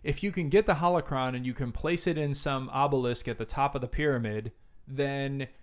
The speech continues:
you can activate a weapon that can allow you to destroy whatever it is you want to destroy. And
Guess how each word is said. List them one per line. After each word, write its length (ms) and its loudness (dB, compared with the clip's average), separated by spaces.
you 160 2
can 160 0
activate 480 2
a 60 6
weapon 420 4
that 120 2
can 140 -2
allow 300 2
you 240 -2
to 320 0
destroy 520 0
whatever 440 4
it 80 2
is 120 0
you 80 -2
want 200 0
to 60 -4
destroy. 500 6
And 320 0